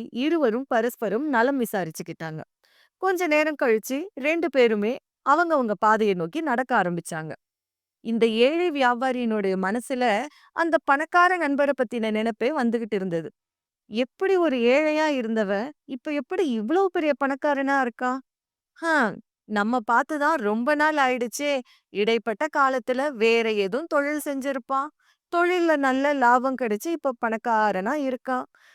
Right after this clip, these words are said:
அது அதுக்கு ஒரு அதிர்ஷ்டம் வேணுமே அப்படின்னு தன்னைத்தானே நொந்துக்கிட்டு நடந்து போய்கிட்டு இருந்தாங்க. ஆனா, அப்போ அந்த சந்தையில இருந்த நிறைய மக்கள் இந்த பணக்கார நண்பரை பத்தி அரசல் புரசலா சில விஷயங்கள் பேசிக்கிட்டாங்க.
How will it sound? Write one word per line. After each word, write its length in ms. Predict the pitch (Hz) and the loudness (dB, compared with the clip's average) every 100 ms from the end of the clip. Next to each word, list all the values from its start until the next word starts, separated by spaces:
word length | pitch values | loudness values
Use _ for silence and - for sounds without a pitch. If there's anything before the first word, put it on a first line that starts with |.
| _ | _
அது 260 | - 214 208 | -2 0 2
அதுக்கு 260 | 196 196 - | 0 0 -2
ஒரு 200 | 339 320 | 0 2
அதிர்ஷ்டம் 540 | 285 247 311 - 320 277 | 2 2 -2 -4 -4 0
வேணுமே 460 | 269 269 262 269 285 247 _ | 0 0 0 0 -2 -6 _
அப்படின்னு 500 | 247 - 208 208 214 302 | -8 -4 -2 0 0 -2
தன்னைத்தானே 640 | 320 320 311 262 233 214 240 | 0 2 0 2 2 2 0
நொந்துக்கிட்டு 520 | 247 226 208 180 247 | 0 0 -2 -4 -4
நடந்து 380 | 330 277 262 262 | -2 0 0 -2
போய்கிட்டு 440 | 277 226 214 196 254 | 0 -2 0 -2 -2
இருந்தாங்க. 400 | 208 180 165 160 - _ _ _ _ _ - | -2 -2 -6 -8 -14 _ _ _ _ _ 0
ஆனா, 380 | 214 226 208 208 226 - _ | 2 4 2 0 -2 -10 _
அப்போ 440 | 262 349 _ 262 226 247 | 0 0 _ 4 4 4
அந்த 220 | - 226 226 220 | 0 -2 -2 -2
சந்தையில 540 | 269 330 381 359 294 | -2 0 0 2 2
இருந்த 300 | 226 214 208 233 294 - | 2 0 0 0 -2 -6
நிறைய 540 | 202 208 254 311 370 392 | -4 -2 0 0 -2 0
மக்கள் 460 | 302 - 285 233 247 302 _ _ - | -2 -2 0 2 0 -4 _ _ -6
இந்த 380 | 381 403 370 311 - | -4 0 0 0 0
பணக்கார 480 | 269 294 - 349 370 | -2 -2 0 2 2
நண்பரை 380 | 320 262 262 247 | 0 0 0 0
பத்தி 340 | 214 202 254 254 330 - | -2 -4 -6 -6 -8 0
அரசல் 480 | 311 381 - 339 | 2 2 2 0
புரசலா 400 | 277 226 233 214 | 2 0 0 -2
சில 260 | 311 294 240 | 0 0 0
விஷயங்கள் 540 | 220 - 269 208 285 | -2 -2 -2 -2 -2
பேசிக்கிட்டாங்க. 640 | 269 226 226 180 175 170 | 0 0 -2 -10 -8 -10